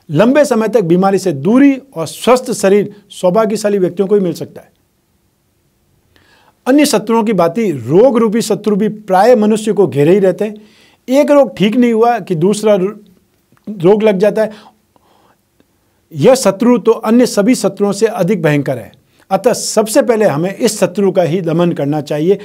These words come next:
इस शत्रु को ही मारना चाहिए, ताकि रोग नहीं रहे। रोग नहीं रहेगा तो निरोग रहेगा, अतः रोग नहीं रहने का मतलब स्वस्थ शरीर है। और आज के इस प्रोग्राम के साथ में मैं आप सभी को स्वस्थ रहने की शुभकामनाएं देना चाहता हूं।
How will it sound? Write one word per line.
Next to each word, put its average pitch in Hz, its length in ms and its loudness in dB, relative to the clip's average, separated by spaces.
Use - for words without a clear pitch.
इस 233 160 0
शत्रु 170 320 -2
को 160 100 -6
ही 156 120 -2
मारना 160 360 -2
चाहिए, 156 320 -2
ताकि 160 280 -2
रोग 190 320 2
नहीं 208 200 2
रहे। 220 160 2
रोग 190 240 2
नहीं 226 180 0
रहेगा 180 300 0
तो 185 120 -2
निरोग 190 380 4
रहेगा, 139 400 -4
अतः 180 200 0
रोग 175 280 0
नहीं 190 180 -4
रहने 165 220 -2
का 160 80 -8
मतलब 156 280 -10
स्वस्थ 254 320 0
शरीर 143 320 -4
है। 98 140 -18
और 214 280 0
आज 202 220 2
के 240 80 -4
इस 208 100 0
प्रोग्राम 175 500 0
के 170 140 -6
साथ 185 340 0
में 143 160 -4
मैं 220 120 2
आप 220 200 2
सभी 214 380 0
को 185 260 -4
स्वस्थ - 500 -2
रहने 208 380 2
की 202 160 -4
शुभकामनाएं 190 560 0
देना 170 220 0
चाहता 170 300 -6
हूं। 180 100 -6